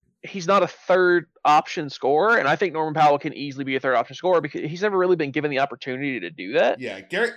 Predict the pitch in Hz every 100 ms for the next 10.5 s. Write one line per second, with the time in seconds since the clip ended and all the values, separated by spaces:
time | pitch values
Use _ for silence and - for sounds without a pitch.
0 | 135 175 233 247 - 190 185 143 - 151
1 | 143 - 143 127 123 - 98 104 90 -
2 | - 127 127 120 _ _ _ _ 143 139
3 | 139 147 131 135 123 117 113 113 95 73
4 | 71 - _ _ _ _ _ _ _ _
5 | _ _ _ _ _ _ _ _ _ _
6 | _ - 175 151 185 202 156 - 170 170
7 | 165 160 156 165 190 170 160 151 165 147
8 | - - - 151 143 127 - 139 139 -
9 | 143 123 120 110 _ _ _ - 202 254
10 | 254 254 202 196 170